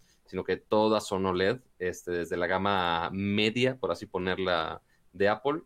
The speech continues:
con bordes más delgados. Hicieron el notch una, mm, una nada más delgado, pero pues, o sea, yo creo que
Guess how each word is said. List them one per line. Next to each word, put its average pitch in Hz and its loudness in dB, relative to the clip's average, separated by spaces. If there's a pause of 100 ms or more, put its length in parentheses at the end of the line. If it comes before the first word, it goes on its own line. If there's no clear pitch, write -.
con 98 -2
bordes 120 0
más 117 0
delgados. 110 0
Hicieron 143 2
el 139 2
notch 139 -2 (300)
una, 196 2
mm, 143 -4
una 156 2
nada 147 0
más 135 -4
delgado, 123 -2 (420)
pero 95 2
pues, 90 -4 (500)
o 107 -2
sea, 110 0
yo 117 2
creo 127 -2
que 107 2